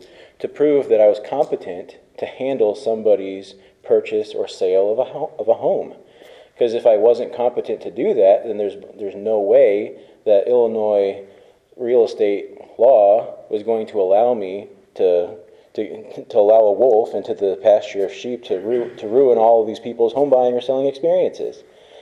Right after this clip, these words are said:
which still happens, but we take all these rigorous tests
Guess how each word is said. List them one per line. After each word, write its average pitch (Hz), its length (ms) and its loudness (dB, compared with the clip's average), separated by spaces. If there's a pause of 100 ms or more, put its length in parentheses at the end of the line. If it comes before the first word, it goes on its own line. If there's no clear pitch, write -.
(120)
which - 260 -4
still 95 220 0
happens, 90 440 -2 (260)
but - 320 -4 (600)
we 101 340 -10
take 113 200 0
all 107 220 4
these 104 180 -4
rigorous 104 420 -2
tests - 640 0